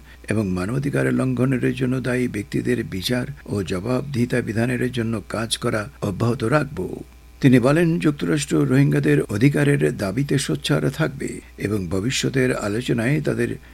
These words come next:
সম্পৃক্ত করার তিনি আবেদন জানান। পররাষ্ট্রমন্ত্রী ব্লিংকেন বাংলাদেশ সরকারের প্রতি শরণার্থীদের সুরক্ষায় পদক্ষেপ নিতে এবং শরণার্থীরা ফিরে গেলে যে দমন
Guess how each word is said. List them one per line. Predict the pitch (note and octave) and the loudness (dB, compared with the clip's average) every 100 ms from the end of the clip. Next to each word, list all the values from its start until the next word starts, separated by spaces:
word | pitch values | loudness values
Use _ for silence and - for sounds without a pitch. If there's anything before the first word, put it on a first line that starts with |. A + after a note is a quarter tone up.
| - | -8
সম্পৃক্ত | - A2+ F#2+ D3+ C#3 C#3+ | -4 -2 -2 -2 -2 -2
করার | B2+ B2 B2 B2 | 0 2 2 0
তিনি | C3 A#2+ | 0 0
আবেদন | A#2 A2+ A#2+ A#2+ A#2 | -2 -4 -2 -2 0
জানান। | D3+ C#3 E2 E2+ F#2+ - - - | 0 0 0 -4 -6 -10 -16 -14
পররাষ্ট্রমন্ত্রী | - A2 E3 - E3+ E3 D3 | -2 2 4 2 2 2 2
ব্লিংকেন | D3 D3+ D#3 D#3 D3+ | 4 4 2 2 2
বাংলাদেশ | C3 C#3+ D3+ D3+ | 2 2 2 2
সরকারের | C#3+ D3+ C#3+ C#3+ D3 C#3 | 0 -2 0 2 2 2
প্রতি | D3 C#3 C3+ C#3 - | 0 0 0 -4 -12
শরণার্থীদের | - A2+ A#2 D3+ C3 C3+ C3 C#3 C3+ | -2 0 2 0 2 2 2 2 0
সুরক্ষায় | - - B2 C#3+ C#3+ C#3+ | -2 -2 -2 -2 0 0
পদক্ষেপ | B2+ A#2+ C#3 D3 C#3+ | -2 -4 0 0 2
নিতে | C3 C3 C#3 C#3+ - - | 2 2 0 -2 -10 -12
এবং | - A2 G#2+ | -2 0 0
শরণার্থীরা | F#2 A#2+ G#2+ C3+ C3+ D3 B2+ C3 - | -2 -2 0 2 2 2 0 0 -2
ফিরে | G#2 G#2 | 0 0
গেলে | C3 C3 C3+ | 2 2 0
যে | - G#2 | -2 -4
দমন | F#2+ G#2+ B2+ B2+ | -2 0 0 0